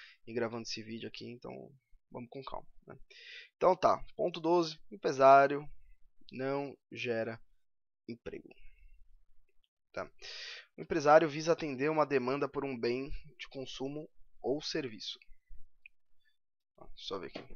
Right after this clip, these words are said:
né? Por um bem de consumo ou um serviço.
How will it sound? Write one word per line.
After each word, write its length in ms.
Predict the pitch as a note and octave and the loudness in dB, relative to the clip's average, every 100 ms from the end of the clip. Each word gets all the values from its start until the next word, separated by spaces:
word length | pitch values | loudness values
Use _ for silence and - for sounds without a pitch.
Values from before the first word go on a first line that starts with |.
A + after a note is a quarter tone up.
| - - A#2+ | -12 -12 -10
né? 160 | B2 - - - - | -10 -10 -14 -18 -12
Por 120 | - F#3 | -2 0
um 100 | D3+ | 4
bem 160 | C#3+ | 2
de 80 | D3 | 2
consumo 480 | F#3 D#3+ E3+ G3+ - | -4 -2 -2 -2 -2
ou 200 | D3+ D#3 | -2 -2
um 40 | |
serviço. 460 | E3+ G3 A#2 - | 0 0 -2 -8